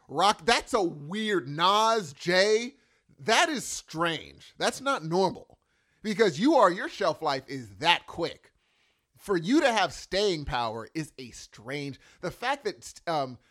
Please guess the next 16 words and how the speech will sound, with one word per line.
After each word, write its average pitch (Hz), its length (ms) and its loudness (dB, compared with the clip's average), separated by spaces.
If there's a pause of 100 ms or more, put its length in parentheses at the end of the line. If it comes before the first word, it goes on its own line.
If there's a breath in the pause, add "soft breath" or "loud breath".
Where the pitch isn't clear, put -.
(160 soft breath)
like, 165 260 -2
Nas 240 460 -2
could 202 160 -8
go 196 160 0
on 180 160 -2
tour 180 200 -4
right 147 280 0
now 160 200 -4
just 131 320 -6
doing 151 280 -4
Illmatic, 120 720 -12 (460)
and 139 100 -8
he's 180 180 -4
gonna 151 160 -4
pack - 300 -8
theaters 87 400 -20